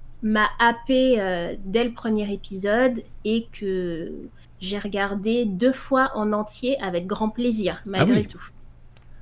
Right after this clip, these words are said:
Speaker 2: Ok.
Speaker 1: La première fois, euh, p-, pour moi toute seule, parce que, euh, je découvrais la série.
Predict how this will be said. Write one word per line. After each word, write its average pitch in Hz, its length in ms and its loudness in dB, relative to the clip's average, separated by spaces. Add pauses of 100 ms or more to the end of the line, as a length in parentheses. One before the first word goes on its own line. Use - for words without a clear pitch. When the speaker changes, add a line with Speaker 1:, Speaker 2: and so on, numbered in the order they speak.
Speaker 2:
Ok. 98 340 -2 (640)
Speaker 1:
La 190 120 2
première 214 480 0
fois, 220 540 2
euh, 165 240 -2 (1000)
p-, 180 220 -2 (120)
pour 214 140 -2
moi 202 180 2
toute - 220 -16
seule, 262 360 0
parce 165 280 -10
que, - 140 -10
euh, 170 480 -4
je 185 100 -8
découvrais 190 440 -4
la 165 100 -2
série. 165 400 -4